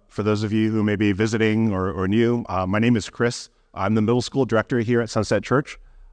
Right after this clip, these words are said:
Um, so I'm re-, usually with, uh, the, the youth here at, uh, the church. Uh, but this morning, I have the privilege of,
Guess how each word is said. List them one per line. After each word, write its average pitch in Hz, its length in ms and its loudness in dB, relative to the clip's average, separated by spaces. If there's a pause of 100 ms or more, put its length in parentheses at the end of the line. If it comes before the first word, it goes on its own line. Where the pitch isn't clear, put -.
Um, 90 360 4
so 95 200 -2
I'm 98 180 2
re-, 104 240 0
usually 104 360 2
with, 90 360 -4
uh, 82 300 -2
the, 80 100 -4
the 82 180 -2
youth 92 260 2
here 101 200 0
at, 87 180 -4
uh, 90 360 -4
the 90 120 -2
church. - 440 -2 (520)
Uh, 87 340 -6
but 95 180 -4
this - 340 -2
morning, 131 380 2
I 98 80 0
have 101 240 0
the 101 80 -4
privilege 123 480 -4
of, 92 280 -4